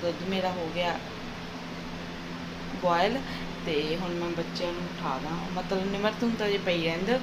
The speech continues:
ਕਿਉਂਕਿ ਅੱਠ ਵਜੇ ਸਕੂਲ ਜਾਣਾ ਹੁੰਦਾ, ਹੁਣ ਤਾਂ ਸਾਢੇ ਛੇ ਵਜੇ ਦੇ ਆਸ-ਪਾਸ ਜਗਾਊਂਗੀ। ਉਹ ਤੋਂ ਕਰਵਾ, ਜਗਾ ਕੇ ਕੀ ਕਰਨਾ, ਕਿਉਂਕਿ ਫਿਰ ਤੰਗ ਪਰੇਸ਼ਾਨ ਕਰੂਗੀ। ਵਿੱਚ ਉਹ ਵੀ ਆਖੂਗੀ, "ਮੈਨੂੰ ਕੰਮ ਪਾ, ਮੈਨੂੰ ਪੜ੍ਹਾ," ਤੇ ਲੇਕਿਨ ਉਹ ਵੀ ਮੈਂ ਇੱਕ ਡੇਢ ਘੰਟਾ ਜਿਹੜਾ ਹੈਗਾ, ਉਪਿੰਦਰ ਨੂੰ ਦੇ ਦਾਂ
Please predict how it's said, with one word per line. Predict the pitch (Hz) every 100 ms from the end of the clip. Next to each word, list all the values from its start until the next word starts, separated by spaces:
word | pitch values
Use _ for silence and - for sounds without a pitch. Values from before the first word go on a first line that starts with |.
| - - - -
ਕਿਉਂਕਿ | 220 - 226
ਅੱਠ | -
ਵਜੇ | 202 202
ਸਕੂਲ | 190 185 202
ਜਾਣਾ | 220 196
ਹੁੰਦਾ, | 175 175
ਹੁਣ | 185
ਤਾਂ | 190 214
ਸਾਢੇ | 208 175 208
ਛੇ | 220 190
ਵਜੇ | 175 175
ਦੇ | 180
ਆਸ-ਪਾਸ | 165 - 185 175
ਜਗਾਊਂਗੀ। | 180 165 156 165 185 190 - - 226
ਉਹ |
ਤੋਂ | 254
ਕਰਵਾ, | 262 240 208
ਜਗਾ | 202 196 185 175 170
ਕੇ | 175 180
ਕੀ | 214 208
ਕਰਨਾ, | 208 175 175
ਕਿਉਂਕਿ | 165 185 214
ਫਿਰ | 202 196 -
ਤੰਗ | 185 165 175
ਪਰੇਸ਼ਾਨ | 170 170 170 160
ਕਰੂਗੀ। | 170 151 147 160 160 - - - - -
ਵਿੱਚ | 185 -
ਉਹ | 170
ਵੀ | 160 202 214
ਆਖੂਗੀ, | 170 - 180 185
"ਮੈਨੂੰ | 185 180
ਕੰਮ | 185 170 180 180
ਪਾ, | 226 220
ਮੈਨੂੰ | 220 202 196
ਪੜ੍ਹਾ," | 208 208 185 214 - - - -
ਤੇ |
ਲੇਕਿਨ | 190 185 196
ਉਹ | 185
ਵੀ | 185
ਮੈਂ | 202 190
ਇੱਕ | 190
ਡੇਢ | 175 175 -
ਘੰਟਾ | 208 196 180
ਜਿਹੜਾ | 165 170
ਹੈਗਾ, | 185 170 208 -
ਉਪਿੰਦਰ | 202 190 170 170 170
ਨੂੰ | 175 165
ਦੇ | 151
ਦਾਂ | 190